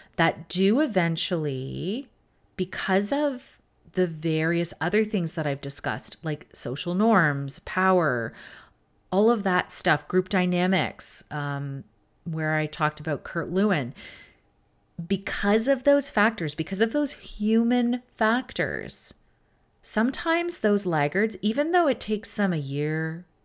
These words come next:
or longer to adjust, they do eventually. And it's not without pain and it's not without complaining, but it happens. And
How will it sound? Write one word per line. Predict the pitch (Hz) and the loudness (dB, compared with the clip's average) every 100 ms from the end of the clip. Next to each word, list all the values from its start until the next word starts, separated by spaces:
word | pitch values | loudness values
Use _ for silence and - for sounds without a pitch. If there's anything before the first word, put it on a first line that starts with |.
| _ _ | _ _
or | 143 | -8
longer | 135 135 147 160 175 180 185 _ _ _ _ _ _ | -4 -4 -4 -2 0 0 -2 _ _ _ _ _ _
to | - 135 | -6 -6
adjust, | 131 147 208 269 - - - _ _ _ _ _ _ _ | -2 0 0 -2 -8 -10 -14 _ _ _ _ _ _ _
they | 165 | -6
do | 147 170 | 0 0
eventually. | 160 143 131 - 113 78 147 _ _ _ _ _ _ _ _ | 0 -2 -6 -8 -8 -10 -12 _ _ _ _ _ _ _ _
And | 185 | -2
it's | 190 - | 0 0
not | 208 - | 0 2
without | 302 370 381 381 | 2 4 4 0
pain | - 170 147 143 | -6 -2 -2 -2
and | 139 | -4
it's | 131 - | -6 -6
not | 147 | -6
without | 208 247 233 | -4 -4 -6
complaining, | 302 320 - 160 147 131 120 82 196 330 - _ _ _ _ _ _ _ _ _ _ - | -10 -12 -8 -6 -4 -6 -8 -8 -8 -10 -14 _ _ _ _ _ _ _ _ _ _ -2
but | 175 | -2
it | - | -2
happens. | 233 277 - - - - - - - - - _ _ _ _ _ _ | -4 -4 -6 -10 -10 -14 -12 -12 -14 -18 -20 _ _ _ _ _ _
And | 180 180 170 170 165 | -2 0 0 -2 -4